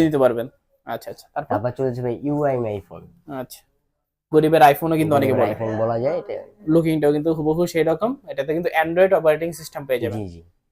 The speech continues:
Speaker 1: আচ্ছা, কত পাচ্ছি ভাই আজকে?
Speaker 2: মাত্র পাঁচ হাজার তিনশো টাকা ভাইয়া।
Speaker 1: পাঁচ হাজার তিনশো টাকা?
Speaker 2: জি ভাইয়া।
Speaker 1: ওকে, মাত্র পাঁচ হাজার তিনশো টাকা হলে নিতে পারবেন। যারা একটু ভাবের জন্য নিতে চান, iPhone ইউজ করেন, সেটা, তারা কিন্তু আজকে এই ফোনটা নিতে পারেন।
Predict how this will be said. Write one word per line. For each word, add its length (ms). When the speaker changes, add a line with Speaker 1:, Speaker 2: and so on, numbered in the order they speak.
Speaker 1:
আচ্ছা, 220
কত 140
পাচ্ছি 180
ভাই 160
আজকে? 140
Speaker 2:
মাত্র 400
পাঁচ 180
হাজার 180
তিনশো 300
টাকা 260
ভাইয়া। 240
Speaker 1:
পাঁচ 240
হাজার 180
তিনশো 320
টাকা? 220
Speaker 2:
জি 120
ভাইয়া। 200
Speaker 1:
ওকে, 160
মাত্র 280
পাঁচ 180
হাজার 160
তিনশো 320
টাকা 200
হলে 220
নিতে 180
পারবেন। 300
যারা 280
একটু 220
ভাবের 300
জন্য 180
নিতে 200
চান, 180
iPhone 180
ইউজ 160
করেন, 240
সেটা, 180
তারা 200
কিন্তু 160
আজকে 140
এই 140
ফোনটা 240
নিতে 200
পারেন। 200